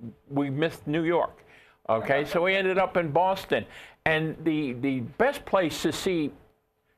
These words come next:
turn of the century, meaning the seventeenth century, architecture in Boston is Beacon Hill. Beacon Hill is an area that r-, makes you think like you're in London with Charles Dickens.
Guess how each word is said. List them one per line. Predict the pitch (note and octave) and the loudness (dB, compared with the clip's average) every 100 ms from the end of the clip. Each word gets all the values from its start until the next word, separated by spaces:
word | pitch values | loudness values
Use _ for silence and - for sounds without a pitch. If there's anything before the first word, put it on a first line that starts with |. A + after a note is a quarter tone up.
| _ | _
turn | - A#3+ A3 | 0 2 2
of | |
the | E3 | 0
century, | D3 F3+ D#3+ - F#2+ E2+ - | 0 0 0 0 0 0 -4
meaning | A#2 B2+ B2+ B2 | -2 0 0 -2
the | G#2+ | -4
seventeenth | - C3+ C#3 A#2 G2+ E2 | 0 0 0 -6 -8 -6
century, | - D#2+ - F2 - | -6 -4 -2 -2 2
architecture | A#2+ A2+ A2 A#2+ A2 A#2 | 0 0 0 0 0 0
in | A2 | 0
Boston | G#2 B2 C3 - A2+ G#2+ - - - | 2 2 2 -2 -4 -4 -16 -10 -4
is | B2 | -4
Beacon | G#2+ - F3 - D3+ | -4 -4 -2 0 0
Hill. | B2+ C3 E2+ - - - - _ _ | 2 0 0 -4 -16 -20 -20 _ _
Beacon | F#3 F3+ F#3 | -2 0 2
Hill | E3 E3+ D#3+ | 4 4 2
is | C3+ | 2
an | C#3+ | 2
area | D#3 E3 C#3+ | 4 4 4
that | C3 B2 | 4 2
r-, | C#3+ D3 D#3+ | -2 -4 0
makes | G#3 A3+ - | 0 0 -2
you | F#3 | -2
think | D#3+ F#3+ F#3 - | -2 -2 -2 -2
like | C#3+ D3 - | 0 0 0
you're | D3 C3 - | 0 0 0
in | F3 F3 E3+ - - | -2 0 0 -4 -2
London | B2+ C#3+ D#3+ D#3 D#3+ D#3+ - - - | 2 2 2 2 2 -2 -8 -20 -2
with | C#3 C#3 | 0 0
Charles | - D#3 C3+ C3+ G#2 | 2 2 4 2 2
Dickens. | B2+ A#2+ D#2+ | 0 0 -6